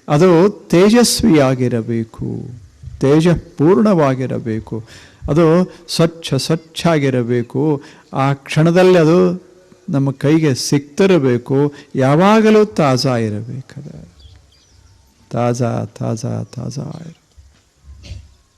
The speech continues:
ತೇಜಸ್ವಿನಾವಧೀತಮಸ್ತು. ಕೊನೆಗೊಮ್ಮೆ ಬೇಡ್ಕೋತಾನೆ ಆ ಋಷಿ, ಬೇಡ್ತಾನೆ,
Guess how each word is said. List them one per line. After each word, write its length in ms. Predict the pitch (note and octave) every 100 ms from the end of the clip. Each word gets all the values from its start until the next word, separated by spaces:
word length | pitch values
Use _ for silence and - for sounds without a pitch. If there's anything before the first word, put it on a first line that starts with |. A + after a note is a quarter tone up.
| _ - _ _ _ _ _ _ _ _ _ _ _ -
ತೇಜಸ್ವಿನಾವಧೀತಮಸ್ತು. 2000 | C3 C#3+ C#3+ C#3 - - C3 B2+ B2 A#2+ A#2+ G2+ A2+ A#2 A#2 A#2 A#2 - - A#2+ G#2
ಕೊನೆಗೊಮ್ಮೆ 720 | - A#2 D#3+ F3+ C#3 C3+ C3
ಬೇಡ್ಕೋತಾನೆ 840 | B2 A#2 A#2 B2 - A2+ A2+ A#2 _ _ _ _ _ _ _ _ -
ಆ 180 | A#2 A2
ಋಷಿ, 380 | A2+ - C3 B2
ಬೇಡ್ತಾನೆ, 680 | A#2 A2+ - A#2 A2 A2